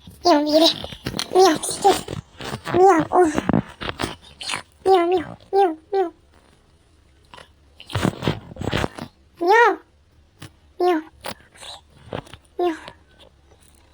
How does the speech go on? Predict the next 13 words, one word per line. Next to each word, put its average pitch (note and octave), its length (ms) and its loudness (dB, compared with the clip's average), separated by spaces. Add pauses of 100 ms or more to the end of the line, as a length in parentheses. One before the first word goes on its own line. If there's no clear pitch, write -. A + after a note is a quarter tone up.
(500)
Miyav. D#4+ 240 0 (400)
Aa, A#4 720 4
bu G#4+ 140 -2
köstebek G#4 500 -2
oynuyor. G4 440 2
Diğer F#4+ 240 4
görev. F4 520 0 (2500)
Ulan E4+ 280 0
diğeri D#4+ 300 2
ne F#4+ 40 0
lan? E4+ 240 -2 (1040)
Miyav. E4 240 2 (540)
Miyav. E4+ 220 0